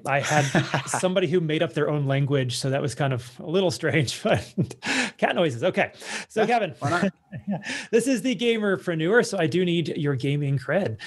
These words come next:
Speaker 1: When did you first start playing video games?
Speaker 2: Wow. Um, so I probably first started playing video games in early two thousands, and so I kinda grew up playing, um,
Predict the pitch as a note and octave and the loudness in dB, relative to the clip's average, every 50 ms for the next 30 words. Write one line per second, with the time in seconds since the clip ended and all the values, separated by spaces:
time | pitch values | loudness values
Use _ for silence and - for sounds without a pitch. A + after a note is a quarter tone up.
0 | - - - E3+ F#3 F3 - - - G3 - - - - F3 F#3 D#3+ E3 D#3+ D3 | -14 -4 0 2 2 2 2 0 -2 -2 0 -2 -2 -2 0 0 0 2 0 0
1 | B2+ A#2+ F#2+ F#2 - - - - _ _ _ - - - - - - - D3 C#3+ | 0 0 -4 -6 -8 -10 -12 -12 _ _ _ -12 -12 -12 -12 -12 -2 2 4 4
2 | B2 A2+ - - - - - E3 E3+ F3 F3 F3 F3+ F3+ F3 F3 E3 - - - | 4 4 0 -4 -12 -10 -4 -2 0 2 4 4 4 2 2 0 -2 -6 -6 -2
3 | F3 E3+ E3+ D#3+ D#3 D#3 C#3 F#3 F#3+ G#3 G#3+ A3 G#3 G#3+ - F#3 F3+ E3+ - F#3+ | 0 2 2 2 2 0 0 0 0 2 2 0 0 0 0 0 0 2 2 2
4 | F3 E3+ C#3 - F3 E3+ E3 D3 C3+ D#3 D3+ D#3 D#3 C#3+ D3 D#3 D3 D3 D3 C#3+ | 2 0 0 0 2 2 2 2 2 2 2 2 2 2 2 2 2 2 2 2
5 | D3 D3 C3+ - - - - C#3+ C#3+ C#3+ C#3+ C#3+ C#3 C#3 C#3 C#3 C3+ C3+ C3+ C3 | 2 2 0 -2 -4 -2 -2 0 2 2 2 2 2 2 2 4 2 2 0 -4
6 | - - _ _ _ _ _ - B2+ D3+ D#3 D#3 E3 E3 D3+ - - D3+ C#3 C3+ | -10 -16 _ _ _ _ _ -4 0 2 2 2 2 0 -2 -2 -2 -2 -2 0
7 | - C#3 A#2+ B2 C#3+ D#3 F#3 A3+ B3 C4 C#4 - - - - D3+ D3 C#3+ - - | 0 2 2 2 2 0 0 -2 0 0 0 -2 -4 -4 0 0 0 0 0 0
8 | D3+ D3 C#3+ C#3+ C#3+ C#3 B2 - C#3 C3+ - D#3 D3 D3+ B2+ C3+ C#3 C#3+ D3 C#3 | 2 2 2 2 0 -2 -2 -2 -2 0 0 2 2 2 0 0 0 2 2 0
9 | - - - D3+ C#3 C#3 C3+ C3+ C#3 C3+ - - C3 C3+ C3+ C3 C3 B2+ B2+ B2 | 0 -2 0 2 2 2 2 0 0 -2 -2 0 0 2 4 4 4 2 2 0
10 | B2 B2 | 0 -2